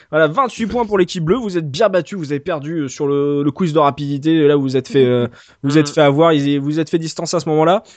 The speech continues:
Speaker 1: Donc, euh, maintenant, Oxidia et Subikun vont devoir s'affronter, euh, dans la dernière partie du grand quiz pour essayer de battre le high score de Punky, qui, je le rappelle, est à quatre-vingt-trois points. Donc, Zephy, pour la dernière partie, euh, qu'est-ce que tu vas nous proposer comme musique ?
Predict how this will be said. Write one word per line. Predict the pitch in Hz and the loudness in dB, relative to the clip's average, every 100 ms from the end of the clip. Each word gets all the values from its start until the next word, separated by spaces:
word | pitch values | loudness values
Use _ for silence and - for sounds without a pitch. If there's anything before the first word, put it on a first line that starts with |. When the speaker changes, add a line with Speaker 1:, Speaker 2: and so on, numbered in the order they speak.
| - | 0
Speaker 1:
Donc, | 175 190 | 0 4
euh, | 175 160 156 156 156 156 151 147 135 127 123 170 | 4 6 6 6 6 6 6 4 2 -2 -8 -4
maintenant, | 185 196 226 | -2 0 0
Oxidia | 220 - 214 190 208 208 277 | -2 -4 -6 2 4 4 0
et | 294 | -4
Subikun | - 262 240 233 233 240 220 147 _ 131 | -2 -2 -4 -8 -4 -2 0 -4 _ -10
vont | 190 311 | -8 -4
devoir | 254 240 233 | -2 0 0
s'affronter, | - 233 - 208 - 240 262 - _ 147 | 2 0 -2 -8 -4 -4 -4 -10 _ 2
euh, | 147 | 2
dans | 147 165 | 4 4
la | 160 | 4
dernière | 190 190 160 | 2 2 0
partie | 160 - 156 | -4 -4 -8
du | 151 | -2
grand | 151 | -2
quiz | 143 254 302 | -2 -4 -2
pour | 156 | -2
essayer | 139 147 | 0 0
de | 147 | 2
battre | 165 160 | 2 0
le | 185 247 | -4 0
high | 196 | 0
score | - 196 160 | 0 2 2
de | 139 | 0
Punky, | 131 139 131 160 147 | 0 -2 -2 -4 -6
qui, | 160 156 | -2 -2
je | 123 | 0
le | 123 | 0
rappelle, | 123 123 147 | 0 2 2
est | 131 131 | 2 -4
à | 117 | -6
quatre-vingt-trois | 156 - 113 113 95 135 | -4 -6 -6 -8 -4 -4
points. | - 269 349 - - _ _ - | 0 0 0 -4 -20 _ _ -2
Donc, | 156 | 0
Zephy, | 135 175 - 214 | 2 -2 -2 -4
pour | 160 | 0
la | 139 131 127 | 2 0 0
dernière | 135 135 120 | -2 -4 -8
partie, | - 131 - 180 214 226 | -6 -8 -8 -10 -8 -4
euh, | 135 120 | -2 -2
qu'est-ce | 120 208 - | -2 -4 -4
que | 147 | -10
tu | 143 | -6
vas | 180 | -4
nous | 127 | -4
proposer | 151 143 185 220 | -4 -2 -2 0
comme | 190 165 | 0 2
musique ? | 160 151 131 - - | 2 0 -4 -8 -20